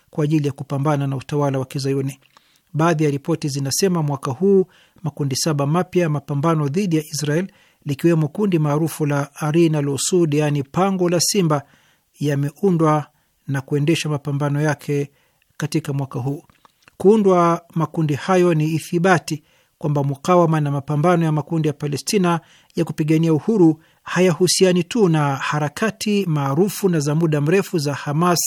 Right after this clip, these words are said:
na Jihadi Islami, bali makundi mengine mapya na ya kizazi kipya yamejitokeza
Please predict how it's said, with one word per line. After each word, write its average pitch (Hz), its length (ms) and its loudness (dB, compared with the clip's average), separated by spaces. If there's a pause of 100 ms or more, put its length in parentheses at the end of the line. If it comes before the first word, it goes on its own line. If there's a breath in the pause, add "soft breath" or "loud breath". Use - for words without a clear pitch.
(540 loud breath)
na 160 120 2
Jihadi 156 400 0
Islami, 147 480 -2 (400 soft breath)
bali 151 220 0
makundi 170 360 2
mengine 185 360 4
mapya 208 360 0
na 147 100 -4
ya 139 60 -2
kizazi 151 380 -2
kipya 190 320 0
yamejitokeza 170 840 2